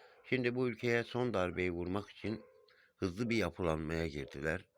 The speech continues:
Ölümüne direndik. Çünkü Siirt Tilo'da çıkışımızla birlikte P K K'nın, Hizbullah'ın, Süleymancıların, fetocuların ve diğer tarikat ve cemaat liderleri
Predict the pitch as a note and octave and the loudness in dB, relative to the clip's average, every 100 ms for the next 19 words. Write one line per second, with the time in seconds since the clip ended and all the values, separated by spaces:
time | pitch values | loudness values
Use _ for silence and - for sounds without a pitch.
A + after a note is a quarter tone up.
0 | - _ - - - - G#2 C3 C3 C3+ | -20 _ -20 -20 -20 -2 2 4 4 2
1 | A#2 G#2+ G#2+ G#2 E2 - - - - _ | 2 6 6 6 0 -4 -14 -20 -20 _
2 | _ - F#2 F#2 G2 F2 - - - - | _ -8 -6 2 2 0 -8 -20 -20 -12
3 | - F2 G2 - A2+ A2 G2 - - F2+ | 0 0 0 0 0 2 0 -4 -8 -6
4 | G2 G#2 G2 F#2 D#2 D#2 D#2+ - F2 F2+ | -4 -4 -2 -2 -2 -4 -4 -4 0 0
5 | - - - - - - - _ - _ | -2 -12 -20 -20 -20 -20 -20 _ -20 _
6 | - _ - E2+ F#2 - F2 E2+ F2+ - | -20 _ -4 0 0 2 2 2 -2 -8
7 | - D#2+ D#2 D#2+ D#2 D#2 E2 F2 F2+ - | -8 -6 -4 -2 0 2 0 -2 -6 -16
8 | - - - _ - - - - - - | -20 -20 -20 _ -20 -20 -20 -20 -20 -20
9 | _ - F2+ F#2+ F#2 F2 D#2 D#2+ D#2+ F2 | _ 0 2 4 2 0 0 0 0 -2
10 | - G2 G2+ E2+ D#2+ D#2 D#2 E2+ D2 C#2 | -2 -2 0 -4 -2 -2 -2 -2 -2 -2
11 | F2 G#2 G#2 F2+ E2 E2+ G#2 - E2+ D#2 | 2 2 2 2 2 0 -4 -4 -6 -4
12 | E2+ D2+ E2+ G#2+ - E2 D#2 D2 C#2+ D#2 | -4 -2 0 -2 -2 -4 -2 -4 -4 -2
13 | G2 | -2